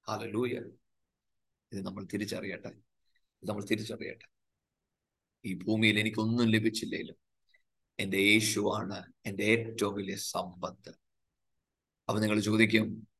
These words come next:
"ദൈവം പറഞ്ഞല്ലോ വീടും ഇതെല്ലാം തരാമെന്ന്." എന്റെ മനസ്സിൽ വരുന്ന ഒരു ഉദാഹരണം ഞാൻ പറഞ്ഞിട്ട് നിർത്താം. ജിം മില്ലിയോട്ട് എന്ന ദൈവദാസനെ കുറിച്ച് നമ്മളെല്ലാം കേട്ടു. ഈ മനുഷ്യൻ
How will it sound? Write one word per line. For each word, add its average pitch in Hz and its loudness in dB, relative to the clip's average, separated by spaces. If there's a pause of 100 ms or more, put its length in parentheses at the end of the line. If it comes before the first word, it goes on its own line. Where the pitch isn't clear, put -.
(120)
"ദൈവം 123 6
പറഞ്ഞല്ലോ 113 4
വീടും 107 2
ഇതെല്ലാം 104 2
തരാമെന്ന്." 107 2 (840)
എന്റെ 117 8
മനസ്സിൽ 117 8
വരുന്ന 120 8
ഒരു 117 8
ഉദാഹരണം 120 8
ഞാൻ 104 0
പറഞ്ഞിട്ട് 104 2
നിർത്താം. 95 -6 (540)
ജിം 135 8
മില്ലിയോട്ട് 117 12
എന്ന 107 2
ദൈവദാസനെ 107 4
കുറിച്ച് 107 0
നമ്മളെല്ലാം 101 2 (140)
കേട്ടു. - -6 (1200)
ഈ 139 12
മനുഷ്യൻ 135 10